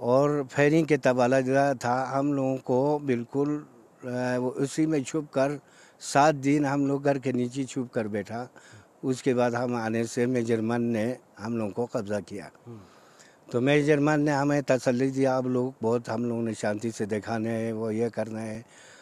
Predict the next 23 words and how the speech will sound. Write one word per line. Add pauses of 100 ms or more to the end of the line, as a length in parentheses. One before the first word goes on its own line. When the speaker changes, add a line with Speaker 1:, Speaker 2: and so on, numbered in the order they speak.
(240)
Speaker 1:
आप
लोगों
को
कोई
डरने
की
बात
नहीं
है,
हम
लोग
हिंदुस्तान
आ
गया,
पाकिस्तान
भाग
गया",
ऐसे
ही
हमें
तसल्ली
हो
गया।